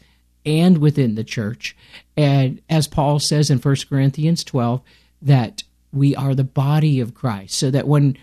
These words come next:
one part is sick, the entire body suffers. God is revealing more to us for the reasons why we are not getting healed.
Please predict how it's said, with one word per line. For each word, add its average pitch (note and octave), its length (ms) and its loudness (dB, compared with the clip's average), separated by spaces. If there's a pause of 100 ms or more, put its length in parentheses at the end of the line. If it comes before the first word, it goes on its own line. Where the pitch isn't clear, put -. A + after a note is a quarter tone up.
(140)
one D3+ 260 2
part C#3+ 260 -2
is C#3+ 140 -6
sick, D3 300 -6
the D#3+ 160 -2
entire C#3+ 560 0
body G#2+ 440 -6 (140)
suffers. - 680 -6 (600)
God D3+ 300 2
is D3 160 2
revealing C#3+ 500 2
more C3 340 2
to B2 280 -2
us A#2 160 -8 (400)
for E3 160 -2
the C#3+ 140 0
reasons C3 640 2
why B2+ 640 -4 (640)
we C#3 180 6
are B2+ 100 0
not B2 300 -2
getting A#2 320 -4
healed. A2 460 -12